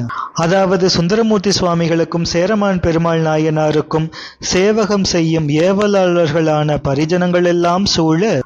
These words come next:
திருவாரூர் நகரத்திலிருந்து புறப்பட்டு நகர எல்லையை அடைகின்றார்கள். அது திருவாரூர் நகரத்தின் கிழக்கு எல்லை. அங்கு நகர எல்லையை அடைந்தவுடன் திருவாரூர் திருத்தலத்தையே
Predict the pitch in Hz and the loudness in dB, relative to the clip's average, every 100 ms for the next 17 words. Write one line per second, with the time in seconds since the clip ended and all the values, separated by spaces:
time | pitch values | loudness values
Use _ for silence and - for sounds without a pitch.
0 | - - - 180 190 226 240 233 220 214 | -8 -20 -6 0 2 2 2 2 4 4
1 | 180 139 139 _ _ - - 147 147 147 | 2 0 -4 _ _ -10 0 2 2 2
2 | 208 214 - 190 175 170 208 220 - 170 | 0 0 0 0 2 2 2 0 0 0
3 | 175 180 156 226 208 156 147 156 233 190 | 2 0 -2 0 0 2 0 0 0 2
4 | 160 147 202 226 196 165 143 156 160 160 | 2 0 0 2 2 2 0 0 0 -2
5 | 147 139 127 139 151 - - - 170 240 | 0 0 -2 -2 -6 -8 -12 -4 0 2
6 | 170 170 180 226 233 226 208 180 156 147 | 0 0 -2 0 2 2 2 2 0 0
7 | 175 175 175 214 170 190 185 214 220 214 | 0 0 -2 -2 -2 -2 0 0 -2 -2
8 | 151 135 135 131 131 - - - - 170 | 0 0 0 -2 -4 -10 -18 -20 -8 -2
9 | 190 185 190 151 147 190 240 202 185 190 | 0 2 2 2 0 0 0 2 0 0
10 | 196 185 180 156 143 185 202 208 208 214 | 2 2 2 0 0 0 2 2 2 2
11 | 247 180 185 202 220 233 220 202 165 - | 0 -2 0 0 2 2 2 2 2 0
12 | 180 208 - 151 156 185 214 202 196 | -2 -2 -2 -2 0 0 0 0 2